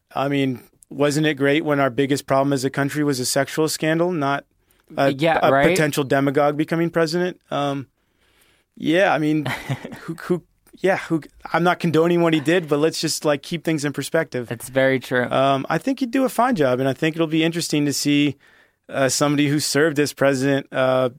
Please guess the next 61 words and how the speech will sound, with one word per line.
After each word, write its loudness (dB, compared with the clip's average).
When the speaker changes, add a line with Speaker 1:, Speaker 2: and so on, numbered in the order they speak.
Speaker 1:
be 2
the 0
first -6
man, -2
so -6
to -6
Speaker 2:
And -2
Speaker 1:
speak. -20
Speaker 2:
be -2
back 2
in -2
the 2
White 0
House. 0
Speaker 1:
Yeah, 4
Speaker 2:
I -4
Speaker 1:
and 0
Speaker 2:
think -12
Speaker 1:
just -6
give 0
him 2
balloons, 2
as -4
I 0
said. -4
I -4
wanna -4
see 0
him 2
play 2
with, 0
I 0
mean, 0
his, -2
I 2
want 2
somebody 2
to 0
look 2
at 0
me 0
the 2
way 2
Bill -4
Clinton -6
looks -10
at -10
balloons. -12
Like, -2
Speaker 2:
<laughs> -14
Speaker 1:
it's, -6
it's -6
amazing. -6
Speaker 2:
Okay, 2
now 2
I 0
wanna 2
hear 0
your 2
closing 0
argument. 0